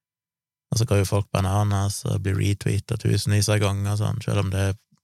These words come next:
tonnevis av folk som skriver under at, "Hei, dette her er fake.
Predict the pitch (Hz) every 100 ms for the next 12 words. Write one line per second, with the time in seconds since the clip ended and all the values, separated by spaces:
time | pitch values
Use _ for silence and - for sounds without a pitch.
0 | _ _ - 120 107 110 101 98 98 98
1 | 104 - 98 95 - 101 101 - 139 147
2 | 131 113 127 117 120 117 104 -